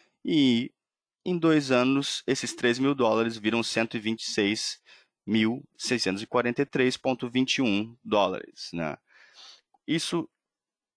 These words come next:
limpo, limpo, né? E aí me perguntaram, né, eu acho o Marcos, que é um investidor que eu adoro, não sei se o Marcos tá aqui hoje. Tá aí, Marcos? Deixa eu ver se você tá aqui.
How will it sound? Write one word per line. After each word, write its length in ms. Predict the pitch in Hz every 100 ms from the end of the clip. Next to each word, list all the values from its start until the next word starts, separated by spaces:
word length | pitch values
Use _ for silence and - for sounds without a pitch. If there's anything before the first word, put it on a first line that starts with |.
| _
limpo, 560 | 143 160 127 - - - _ _ _ _ -
limpo, 420 | 135 147 90 - - -
né? 340 | - 101 92 104 _ _ _
E 80 | -
aí 100 | 147
me 140 | 180 175
perguntaram, 640 | 170 160 147 147 135 113
né, 100 | 107
eu 220 | 101 85 101
acho 240 | 101 120
o 340 | 110 90 104
Marcos, 420 | 98 110 110 - -
que 100 | 101
é 40 |
um 20 |
investidor 460 | 101 101 - 101 95
que 80 | 104
eu 60 |
adoro, 360 | 95 98 104 95
não 80 | 95
sei 160 | -
se 100 | -
o 40 | 95
Marcos 320 | 92 - -
tá 100 | -
aqui 220 | - 95
hoje. 340 | 113 120 104
Tá 100 | -
aí, 140 | 120 -
Marcos? 360 | 123 101 -
Deixa 100 | -
eu 80 | -
ver 160 | 104 -
se 80 | -
você 120 | -
tá 140 | -
aqui. 240 | - -